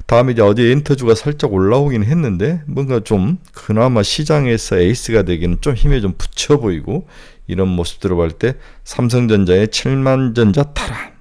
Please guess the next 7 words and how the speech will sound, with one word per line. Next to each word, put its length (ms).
그다음 340
여기에 320
관련된 480
소부장 760
에이치비엔 520
관련주들의 800
반등, 480